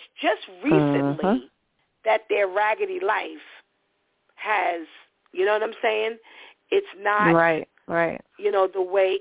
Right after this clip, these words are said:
Speaker 1: it, it normally is, you know, for some people and, excuse me, things like that. But, you know, it's the raggedy life that we get to have these people in our face, excuse me, all the time.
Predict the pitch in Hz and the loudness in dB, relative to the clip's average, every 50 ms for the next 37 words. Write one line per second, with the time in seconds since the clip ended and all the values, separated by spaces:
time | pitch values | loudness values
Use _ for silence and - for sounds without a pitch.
0 | - - 208 202 - - _ - 190 190 - - - 190 196 202 202 202 196 196 | -4 -2 -2 -2 -2 -4 _ -4 -4 -4 -4 -6 -12 -10 -8 -6 -4 -4 -4 -4
1 | 190 190 190 190 190 185 175 175 175 175 175 175 175 170 165 - - - - 185 | -6 -6 -6 -6 -4 -2 -2 -2 -2 -4 -4 -4 -6 -8 -10 -12 -20 -16 -10 -8
2 | 185 170 165 160 156 - - 170 - - - 170 - - - - 359 - - - | -6 -4 -4 -4 -4 -6 -8 -10 -8 -6 -8 -8 -8 -8 -12 -14 -14 -10 -6 -4
3 | 170 165 170 165 156 156 151 - - - - - - - - _ _ _ _ _ | -4 -2 -2 -2 -2 -4 -6 -8 -14 -14 -14 -14 -14 -16 -18 _ _ _ _ _
4 | _ _ _ _ _ _ - - - - 120 110 - - - - - 185 190 196 | _ _ _ _ _ _ -16 -10 -6 -4 -4 -2 -2 -4 -4 -2 0 0 0 2
5 | - 170 160 156 - - 156 160 170 170 - _ _ _ _ _ _ _ _ _ | 2 0 -2 -2 0 -2 0 0 0 0 -2 _ _ _ _ _ _ _ _ _
6 | _ _ _ _ _ _ _ _ _ - - 190 185 151 190 185 175 170 170 - | _ _ _ _ _ _ _ _ _ -20 -20 -14 -6 -2 0 2 2 2 0 -2
7 | _ - - - - - - _ _ - 190 190 190 - - - 107 101 101 - | _ -20 -20 -20 -20 -20 -20 _ _ -8 -4 -4 -4 -4 -4 -2 -2 -2 -2 -4
8 | - - - - - _ _ _ _ _ _ _ _ _ _ _ _ _ _ _ | -8 -20 -20 -20 -20 _ _ _ _ _ _ _ _ _ _ _ _ _ _ _
9 | _ _ _ _ _ - 175 190 180 165 170 185 190 208 196 196 202 180 180 180 | _ _ _ _ _ -4 -2 -2 -2 0 0 0 0 0 0 -2 -4 -4 -4 -4
10 | 180 185 220 220 196 196 - - 175 170 165 165 - _ _ _ _ - 160 165 | -2 0 0 0 -2 -4 -6 -2 -2 0 0 -2 -6 _ _ _ _ -20 -18 -16
11 | 202 208 - - - - - - - 403 - _ _ _ _ _ _ _ _ _ | -16 -10 -4 -4 -4 -4 -6 -10 -10 -10 -10 _ _ _ _ _ _ _ _ _
12 | - 226 190 196 196 196 - 202 190 - - 262 240 - - 202 202 196 190 175 | -10 -6 -2 -2 -2 -2 -4 -8 -14 -12 -12 -12 -10 -8 -6 -6 -4 -2 0 0
13 | 160 165 - - - - 320 294 - - _ _ _ _ _ _ _ _ _ _ | 0 0 -2 -6 -4 -2 -2 -2 -4 -8 _ _ _ _ _ _ _ _ _ _
14 | - - - - - 427 - - - - 180 180 - - 208 - - - | -18 -12 -12 -12 -10 -10 -8 -6 -6 -6 -6 -6 -6 -4 -2 -2 -2 -4